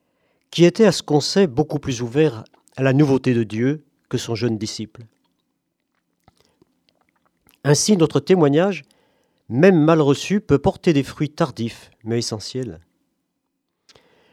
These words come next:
Je pense aussi qu'en fait, Saul avait été ébranlé par l'attitude des chrétiens qu'il persécutait,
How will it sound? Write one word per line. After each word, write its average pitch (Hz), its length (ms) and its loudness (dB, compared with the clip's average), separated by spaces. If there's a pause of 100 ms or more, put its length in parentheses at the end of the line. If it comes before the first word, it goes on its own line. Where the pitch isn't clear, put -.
(120)
Je 139 120 2
pense 190 240 4
aussi 214 240 -2
qu'en 160 220 2
fait, 240 280 -4
Saul 208 380 2
avait 139 140 2
été 139 500 -2
ébranlé 143 460 4
par 117 180 -4
l'attitude 143 460 -4
des 113 120 -6
chrétiens 151 460 -2
qu'il 127 200 -10
persécutait, 135 760 -8